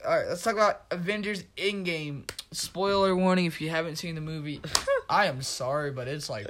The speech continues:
Speaker 1: way
Speaker 2: Yeah.
Speaker 1: past that. But, you know.
Speaker 2: You remember this picture?
Speaker 1: Yes.
Speaker 2: And then Preston just commented, "Really?"
Speaker 1: Yes, but, um,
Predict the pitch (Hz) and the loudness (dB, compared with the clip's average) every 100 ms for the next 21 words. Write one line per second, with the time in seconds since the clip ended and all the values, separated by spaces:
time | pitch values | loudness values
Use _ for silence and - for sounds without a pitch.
0 | 127 123 135 135 123 127 - 127 120 - | -6 -6 -6 -8 -8 -8 -10 -12 -12 -16
1 | - - - _ _ 147 151 - - 160 | -20 -20 -20 _ _ -6 -6 -6 -8 -4
2 | 151 147 - - _ - - - - - | -4 -4 -10 -20 _ -20 -20 -20 -16 -16
3 | - _ - - - - - 175 254 233 | -18 _ -20 -20 -20 -18 -4 4 6 10
4 | 202 208 214 - 202 214 208 - 123 104 | 8 8 2 0 -6 -6 -12 -6 -4 -4
5 | - - - _ _ _ 131 139 135 113 | -8 -12 -20 _ _ _ -6 -2 -2 -2
6 | 135 127 120 113 117 - - - 113 - | -2 -2 -4 -8 -10 -12 -12 -8 -8 -8
7 | - - 110 127 127 127 127 - - _ | -12 -10 -6 0 2 2 -6 -12 -20 _
8 | _ - - - - - 165 180 147 - | _ -20 -20 -20 -18 -6 -2 0 0 -6
9 | 170 170 - 190 | -6 -6 -4 -4